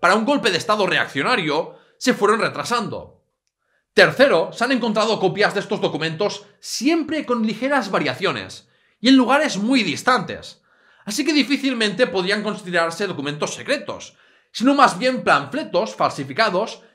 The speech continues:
que circularon entre derechistas. Cuarto, hablan de un número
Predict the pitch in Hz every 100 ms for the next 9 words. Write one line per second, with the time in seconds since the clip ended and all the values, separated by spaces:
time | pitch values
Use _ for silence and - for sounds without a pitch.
0 | _ - 277 285 185 202 170 196 180 180
1 | 196 127 - 180 127 101 - - - _
2 | _ _ _ _ _ _ _ _ _ _
3 | 208 262 - 165 180 - - _ 180 262
4 | 294 247 240 226 254 262 269